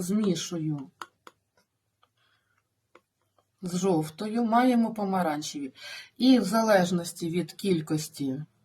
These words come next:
жовтої, від кількості помаранчевої, від пропорцій, ми маємо різні відтінки. Ось тут давайте зве-, згори додамо більше,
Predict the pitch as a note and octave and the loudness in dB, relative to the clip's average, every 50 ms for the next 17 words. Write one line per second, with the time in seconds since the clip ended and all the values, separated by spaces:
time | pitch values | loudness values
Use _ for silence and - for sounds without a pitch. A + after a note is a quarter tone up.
0 | _ _ - D3+ D#3+ E3 F3 F#3 F3 D#3 D#3 - - - D3+ D3+ D3 C#3+ D3 D3+ | _ _ -14 -10 -6 0 2 2 2 2 0 -4 -8 -6 -6 -4 -4 -4 -4 -4
1 | E3 D#3 D#3 - - E3 D3+ D3+ - - D3+ D3+ - - F#3 - - D3+ D#3 E3 | -4 -6 -6 -6 -4 -4 -4 -4 -4 -8 -10 -10 -8 -12 -12 -8 -6 -6 -4 -2
2 | F3+ G#3 C4 D#4 D#4 C4+ - - C4 A#3 A#3 A#3 A3+ A3+ A#3 A3+ - - - - | 2 2 4 4 2 0 0 0 0 2 2 0 0 -2 -4 -8 -10 -16 -18 -18
3 | - - _ - G3+ G#3+ G#3 - - G#3 G#3 G3+ - - G#3 G#3 G3+ F#3+ G3 - | -20 -18 _ -6 -6 -4 -4 -4 -4 -4 -4 -4 -4 -4 -4 -2 -2 -4 -4 -8
4 | - - F3+ F3 F3+ - _ - - - - _ - G#3 A3 B3 C4+ B3 G3+ G3+ | -6 -4 -4 -4 -4 -10 _ -20 -20 -20 -20 _ -8 0 4 6 6 6 6 4
5 | G#3 G#3+ A3 G#3+ G3+ G3 G3 F#3 F3+ F3+ F#3 F#3+ - - - _ _ - F#3 G3+ | 2 2 2 2 0 0 0 2 2 2 0 -2 -6 -12 -20 _ _ -6 -2 0
6 | G3+ G3 F#3+ G3 F#3 F3+ E3+ F3 E3+ - - - - D#3+ D#3 D3+ C#3+ - - - | 0 0 0 2 2 2 2 0 -6 -10 -14 -8 -4 -2 -2 -2 -2 -4 -8 -18
7 | - D3+ D3+ - _ _ _ _ _ - _ _ _ _ - D#3 D#3 D#3 - - | -16 -16 -18 -20 _ _ _ _ _ -20 _ _ _ _ -10 -10 -10 -8 -6 -4
8 | A#3 A#3 A#3 - - - - _ _ _ _ _ _ _ - - E3 E3 D#3 D#3+ | -2 -2 -2 -4 -8 -16 -18 _ _ _ _ _ _ _ -14 -12 -8 -6 -4 -4
9 | D#3+ D#3+ D#3 E3 D#3 D#3 E3 F3+ G3+ G3 - E3 E3 D#3+ F3+ F#3 G3 A#3 C4 C4 | -4 -6 -6 -6 -8 -6 -4 -4 -6 -6 -6 -8 -8 -4 -4 -2 2 2 2 2
10 | - F#3+ E3 D#3+ E3+ E3 F3+ F#3+ F#3 D#3+ E3+ F#3+ F#3 F3+ - - D#3+ D#3 D3+ | 2 -2 -4 -4 -4 -4 -2 -4 -4 -2 -4 -4 -4 -4 -6 -6 -6 -6 -8